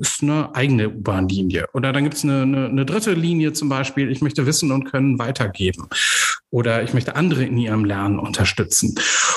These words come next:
Und, ähm, entlang dieser U-Bahn-Linie gibt es dann Stationen. Und diese Stationen sind die einzelnen Lernhacks. Das sind also kleine methodische Vorschläge. Was kann ich da genau tun und in welcher Reihenfolge könnte ich das tun?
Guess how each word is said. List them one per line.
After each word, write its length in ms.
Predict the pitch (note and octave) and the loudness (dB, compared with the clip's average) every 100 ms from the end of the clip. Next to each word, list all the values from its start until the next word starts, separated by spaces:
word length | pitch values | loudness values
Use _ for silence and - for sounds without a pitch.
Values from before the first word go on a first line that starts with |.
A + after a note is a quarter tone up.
| - - | -4 -4
Und, 420 | C3+ B2+ B2+ C3+ | 2 2 2 0
ähm, 560 | B2+ B2 B2+ B2+ B2 - | 2 4 4 2 0 -2
entlang 440 | B2+ B2 D3+ A3 | 0 2 2 2
dieser 440 | E3 C#3 C3 B2+ C#3+ | 2 0 0 0 0
U-Bahn-Linie 800 | F3+ A3+ G#3+ F#3+ A3+ A3 G#3+ G#3+ | 0 2 0 0 0 2 2 -2
gibt 180 | G#3+ | -4
es 100 | D#3+ - | -4 0
dann 160 | D#3+ | 0
Stationen. 680 | - D3+ D#3 F#3+ F3 A2 G2 | 0 -2 0 0 2 2 0
Und 140 | G#2+ | 0
diese 180 | C3 D#3+ | 0 0
Stationen 480 | - E3 - A#3+ A#3 | 0 0 0 2 2
sind 200 | F3+ D#3+ | 0 -2
die 60 | - | -2
einzelnen 500 | C#3+ D3 C#3 C3 B2+ | 0 0 2 2 2
Lernhacks. 1000 | A#2 B2+ A2 G#2+ - - - - - - | 2 2 0 -2 -2 -4 -2 -4 -6 -6
Das 100 | - | 0
sind 140 | B2 | 0
also 160 | A#2 A2+ | 2 0
kleine 480 | - A#2+ C#3+ G3 F#3 | 0 0 0 2 2
methodische 640 | C#3 B2+ - F#3 F#3 - | 2 0 0 0 0 -2
Vorschläge. 800 | A#2+ - E3+ F3+ G3 G#3+ A3 A3+ - - - - | -4 0 -2 -2 -2 0 0 -2 -2 -4 -4 -4
Was 300 | A2 D3+ - | -2 0 0
kann 180 | - F3 | -2 0
ich 180 | - - | 0 -2
da 180 | D3 C3 | -2 0
genau 320 | B2+ A#2 A2+ | 2 2 0
tun 400 | - D#3+ A3+ B3 | -2 -2 0 0
und 120 | - C#3+ | 0 0
in 100 | C3 | 0
welcher 260 | B2+ C3+ | 0 0
Reihenfolge 600 | C#3+ C3+ B2+ A2 F#2+ F#2+ - | 2 2 0 -2 0 -2 -4
könnte 320 | - A2 G2 | 0 0 2
ich 180 | - - | -2 0
das 220 | G#2 - | 0 0
tun? 320 | - G2+ F2+ | 0 0 0